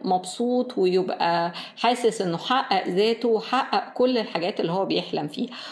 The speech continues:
ولكن مش بالضرورة إن المساواة إن أنا لما آخد زي اللي قدامي بالظبط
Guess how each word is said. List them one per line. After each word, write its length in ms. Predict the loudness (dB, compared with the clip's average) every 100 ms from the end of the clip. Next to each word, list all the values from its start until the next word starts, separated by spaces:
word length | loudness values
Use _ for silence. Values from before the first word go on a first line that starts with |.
| -4
ولكن 420 | 2 2 2 2
مش 160 | 0 2
بالضرورة 540 | 0 2 2 2 2
إن 120 | 2 2
المساواة 560 | 2 0 0 2 2
إن 200 | 2 0
أنا 160 | 0 2
لما 280 | 2 0 0
آخد 340 | -2 0 0
زي 180 | 2 2
اللي 120 | 2
قدامي 380 | 0 0 0 0
بالظبط 480 | -2 2 0 0